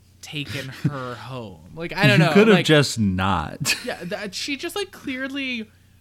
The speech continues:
Speaker 1: I would not even, like, uh, just, like, the concept of consent from this girl who, like, can't say anything more than the words, "I like you," and hisses at you. Like, there's questions about that. Like, like,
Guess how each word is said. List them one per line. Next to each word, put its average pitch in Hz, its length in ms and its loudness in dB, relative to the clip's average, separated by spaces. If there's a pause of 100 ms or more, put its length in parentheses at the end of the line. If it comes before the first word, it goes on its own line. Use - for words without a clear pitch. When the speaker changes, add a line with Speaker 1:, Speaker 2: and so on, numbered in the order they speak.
(300)
Speaker 1:
I 233 140 -2
would 285 140 -8
not 277 180 -4
even, 277 180 -6
like, 214 320 -6 (460)
uh, 240 100 -6
just, 226 200 -8
like, 254 140 -6
the 220 100 -4
concept 208 600 -6
of 185 120 -8
consent 165 500 -8
from 208 200 -10
this 202 180 -8
girl 196 320 -6
who, 180 120 -6
like, 139 180 -8
can't 156 260 -10
say 165 160 -8
anything 160 340 -10
more 147 160 -8
than 151 140 -10
the 139 60 -12
words, 139 240 -8
"I 127 100 -10
like 127 300 -12
you," 139 100 -10
and 110 80 -14
hisses 143 340 -14
at 139 160 -10
you. 143 220 -12
Like, 123 220 -12
there's 214 220 -2 (160)
questions 165 440 -6
about 113 220 -12
that. 92 260 -14
Like, 139 260 -8 (540)
like, 117 200 -14